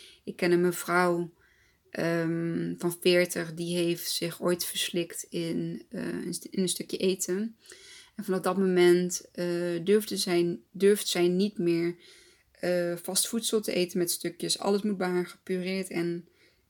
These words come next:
ja, ge-, gesmoothied zijn, zeg maar. Eh, gepureerd, bedoel ik dan. <laughs> Ehm, wat zij, zeg maar, nog, eh, ja, alleen dat durft zij nog te eten.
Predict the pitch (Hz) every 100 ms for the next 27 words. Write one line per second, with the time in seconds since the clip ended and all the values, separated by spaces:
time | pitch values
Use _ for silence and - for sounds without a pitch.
0 | _ _ _ _ _ _ _ _ 202 175
1 | 170 - 175 170 185 - 196 202 208 -
2 | 175 185 185 180 - 190 175 175 175 -
3 | - - - 175 - - 170 175 175 -
4 | - - _ _ _ - 165 175 175 175
5 | 175 185 - 226 - - - - - -
6 | 226 220 208 208 208 202 202 202 196 -
7 | 185 196 196 214 190 185 175 180 185 175
8 | - - 180 175 175 202 185 - 190 202
9 | 196 202 185 175 165 170 160 - 202 214
10 | 220 220